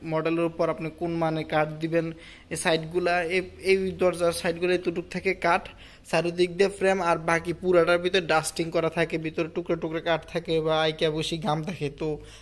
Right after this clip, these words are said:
আপনাদের বোঝার সুবিধার্থে আপনারা যদি ভালো মানের নেন, তাহলে অবশ্যই এটা ভালো ফেস্টিং করতে হবে ভিতরে। আর যদি বলেন যে, "না, আমাকে কম দামি দেন", হইলে হয় মাস্টার বেতে মজবুতের প্রয়োজন না। সেক্ষেত্রে এত-, এতটুকু কাঠ থাকে।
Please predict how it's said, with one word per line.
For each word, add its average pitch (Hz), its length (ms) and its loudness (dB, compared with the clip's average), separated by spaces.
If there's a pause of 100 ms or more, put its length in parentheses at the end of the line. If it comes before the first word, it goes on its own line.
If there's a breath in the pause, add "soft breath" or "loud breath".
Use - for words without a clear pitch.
(100 loud breath)
আপনাদের 175 400 0
বোঝার 170 320 -2
সুবিধার্থে 180 500 0
আপনারা 175 240 0
যদি 175 200 -4
ভালো 165 260 4
মানের 180 280 0
নেন, 180 280 -2
তাহলে 175 380 2
অবশ্যই 175 360 -4
এটা 180 100 -4
ভালো 160 300 0 (400)
ফেস্টিং 175 400 -4
করতে 175 260 -6
হবে 170 160 -2
ভিতরে। 165 360 -4
আর 160 60 -2
যদি 165 240 -8
বলেন 165 240 -2
যে, 165 100 -4
"না, 165 160 -4
আমাকে 160 220 -6
কম 180 260 -2
দামি 175 200 -2
দেন", 165 200 -6 (480 loud breath)
হইলে 175 200 2
হয় 175 120 4
মাস্টার 165 340 0
বেতে 170 220 2
মজবুতের 160 560 -2
প্রয়োজন 156 340 2
না। 156 100 -2
সেক্ষেত্রে 185 480 -2
এত-, 190 140 0
এতটুকু 190 480 0
কাঠ 175 260 4
থাকে। 220 300 4